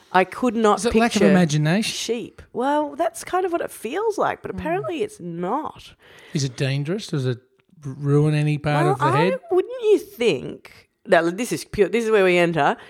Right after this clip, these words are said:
Speaker 1: this is where we exit science and enter pure speculation,
Speaker 2: This is where
Speaker 1: right?
Speaker 2: stupidly small speculation.
Speaker 1: <laughs> That's it.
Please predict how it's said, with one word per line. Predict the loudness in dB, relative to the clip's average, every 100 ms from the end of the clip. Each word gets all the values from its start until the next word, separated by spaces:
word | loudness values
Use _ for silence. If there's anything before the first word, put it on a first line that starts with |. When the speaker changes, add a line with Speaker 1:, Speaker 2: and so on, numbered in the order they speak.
| -14
Speaker 1:
this | 0
is | 4
where | 6
we | 6
exit | 4 2 0
science | 4 4 4 2 -2
and | -2 0
enter | -2 -4
pure | -4 -4
speculation, | -4 -8 -8 -8 -4 2
Speaker 2:
This |
is | 6
where | 6
Speaker 1:
right? | 6 4
Speaker 2:
stupidly | 4 2 4 4
small | 4 4 6 4 2
speculation. | -2 2 2 4 4 6 6 6 8 8 8 6 6
Speaker 1:
<laughs> |
That's | 6 6
it. | 4 4